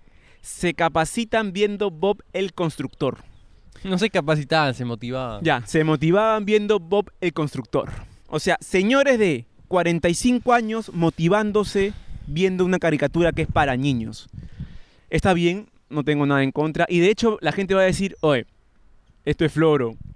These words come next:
Speaker 1: Oye, semejante podcast lo está inventando". No.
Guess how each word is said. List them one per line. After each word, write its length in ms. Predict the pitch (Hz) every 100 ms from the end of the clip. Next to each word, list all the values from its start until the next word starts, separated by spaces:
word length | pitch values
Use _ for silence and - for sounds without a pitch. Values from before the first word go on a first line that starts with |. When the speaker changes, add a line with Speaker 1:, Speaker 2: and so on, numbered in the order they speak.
| -
Speaker 1:
Oye, 320 | 160 139 - _ _ _ _ _
semejante 580 | - 165 156 156 196 196
podcast 640 | - 196 190 214 202 - -
lo 160 | 151 147
está 240 | - 170
inventando". 680 | 170 151 139 156 156 151 139
No. 320 | 156 147